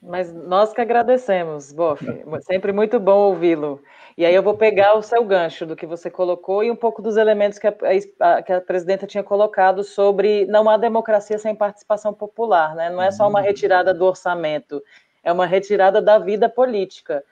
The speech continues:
Speaker 2: Uhum.
Speaker 1: É, e a gente viveu,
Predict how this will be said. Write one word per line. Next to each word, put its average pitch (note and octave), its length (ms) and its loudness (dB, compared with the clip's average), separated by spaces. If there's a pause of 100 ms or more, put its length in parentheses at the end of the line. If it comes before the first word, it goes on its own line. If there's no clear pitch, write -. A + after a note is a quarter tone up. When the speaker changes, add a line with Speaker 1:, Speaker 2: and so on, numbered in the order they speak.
(260)
Speaker 2:
Uhum. - 100 -8
Speaker 1:
É, D#3+ 760 0 (260)
e F#3+ 100 2
a F#3 60 4
gente G#3+ 280 -4
viveu, G#3+ 680 -2